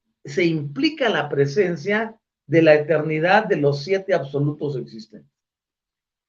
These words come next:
Y también puede comprender en cierto grado de alcance de carácter asociativo, experiencial,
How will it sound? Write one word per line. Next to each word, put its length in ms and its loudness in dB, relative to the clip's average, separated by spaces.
Y 80 -10
también 320 2
puede 260 0
comprender 880 0
en 200 -4
cierto 520 -4
grado 460 0
de 120 -2
alcance 840 -4
de 180 -16
carácter 440 -4
asociativo, 960 -6
experiencial, 1080 0